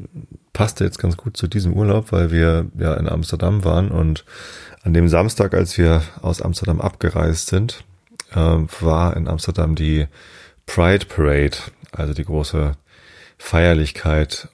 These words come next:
um, äh, deutlich zu machen, es gibt all dies, man braucht keine Angst davor zu haben. Ähm, da war sehr viel Fokus auf, äh, Lesben und Schwule, also Frauen, äh, die, ähm, sich sexuell zu Frauen hin-, hingezogen fühlen und Männer, die sich zu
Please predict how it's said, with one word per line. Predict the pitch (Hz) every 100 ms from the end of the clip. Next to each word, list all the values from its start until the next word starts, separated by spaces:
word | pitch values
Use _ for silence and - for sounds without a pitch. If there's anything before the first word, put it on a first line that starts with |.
| _
um, | 87 82 80 82 87
äh, | 82
deutlich | 78 82 82 80
zu | 82
machen, | 80 - -
es | 80 87
gibt | 110 - -
all | 92 90
dies, | 90 104 120 -
man | 80 80
braucht | - 80 -
keine | - 87 78
Angst | 98 -
davor | - - 101
zu | - 92
haben. | 90 92 101 - - - - - _ - -
Ähm, | 85 78 76 73
da | - 82
war | 82
sehr | 76 90
viel | 90 87
Fokus | 80 104 98 92
auf, | - 82 80 78 - -
äh, | 95 80
Lesben | - 87 - -
und | 80
Schwule, | - - 113 92
also | 78
Frauen, | 82 - 82 87 87 - - - - - _
äh, | - 90 80 78 -
die, | 85 82 82 78 - - -
ähm, | 82 80 80
sich | 87 85
sexuell | - 90 - 90 82
zu | 92
Frauen | - 123 113
hin-, | 101 - 104
hingezogen | 95 92 - - 101 92
fühlen | 90 - 95 90
und | 85 85 - -
Männer, | 85 85 82 82
die | 82
sich | 82 82
zu | - 85